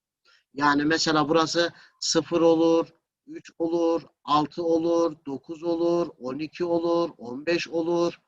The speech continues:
buralar. Ama aynı zamanda şurası da ikinin katı yani çift olmalı.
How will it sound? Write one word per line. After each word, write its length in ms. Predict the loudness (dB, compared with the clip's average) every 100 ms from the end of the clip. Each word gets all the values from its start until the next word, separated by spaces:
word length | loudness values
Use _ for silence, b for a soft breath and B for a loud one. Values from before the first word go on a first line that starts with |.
| _ -10
buralar. 500 | -6 -4 -6 -12 -20 _ _ _ _ B B 2
Ama 420 | 6 6 4 -2 -2
aynı 300 | 2 4 4
zamanda 520 | 4 4 4 2 -2
şurası 540 | -2 0 0 2 2
da 180 | 2 0 -4 _ _ _ _ _
ikinin 500 | -12 -4 2 6 6
katı 340 | 4 -2 -4 -2
yani 460 | 2 2 2 -2
çift 360 | 0 2 2 0
olmalı. 440 | -6 -8 -14 -20